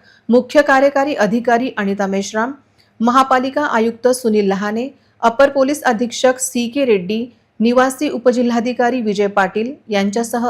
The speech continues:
अनेक प्रमुख अधिकारी उपस्थित होते. कावड आणि पालखीच्या मार्गावर सुरळीत वाहतूक व्यवस्था असावी, सुरक्षितेसाठी आवश्यक बॅरिकेडिंग, पिण्याच्या पाण्याची सोय, स्वच्छतागृहे आणि आवश्यक ठिकाणी आरोग्य पथकांची पुरेशी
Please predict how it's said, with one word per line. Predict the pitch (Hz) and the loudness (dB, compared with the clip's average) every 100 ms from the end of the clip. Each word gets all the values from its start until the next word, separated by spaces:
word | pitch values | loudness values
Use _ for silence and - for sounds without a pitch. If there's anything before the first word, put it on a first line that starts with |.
| - | -2
अनेक | 202 269 - | -2 -4 -2
प्रमुख | 254 269 277 | -2 -2 -4
अधिकारी | 208 214 254 262 185 - | -4 -4 -2 -2 -2 -8
उपस्थित | 190 220 220 247 | -6 -6 -6 -6
होते. | 156 170 135 _ _ _ _ _ _ _ _ - | -4 -4 -8 _ _ _ _ _ _ _ _ 2
कावड | 240 233 302 | 4 6 4
आणि | 269 285 | 2 2
पालखीच्या | 254 226 262 247 277 | 2 0 -2 -2 0
मार्गावर | 240 214 220 226 254 | 2 2 0 0 -2
सुरळीत | - 214 233 247 | -2 0 0 0
वाहतूक | 226 196 262 262 | -2 -2 -2 -2
व्यवस्था | 208 208 - 202 | -2 -2 -2 -4
असावी, | 202 190 202 262 _ _ _ - | 0 -2 -2 -8 _ _ _ -6
सुरक्षितेसाठी | 277 277 277 302 302 302 262 269 294 | 2 2 2 -4 -4 -2 -4 -4 -2
आवश्यक | 226 220 233 269 | -2 0 -2 -2
बॅरिकेडिंग, | 233 220 185 214 233 240 269 | 0 0 0 0 -2 -2 -4
पिण्याच्या | 269 240 202 214 | -4 -2 -2 -2
पाण्याची | 214 208 202 202 226 | -2 -2 -4 -4 -6
सोय, | - - 269 - _ _ | -4 -4 -4 -8 _ _
स्वच्छतागृहे | - 247 - 285 285 254 262 285 | -2 0 0 0 0 0 0 0
आणि | 226 208 | 0 -2
आवश्यक | - 214 233 233 240 - | -2 -2 -2 -2 -4 -4
ठिकाणी | 240 233 247 - | -2 -2 -2 -2
आरोग्य | 196 190 196 240 | -2 -2 -2 -4
पथकांची | 233 220 220 214 208 262 | -4 -6 -4 -4 -6 -10
पुरेशी | - 220 214 214 240 285 | -4 -2 -2 -2 -8 -10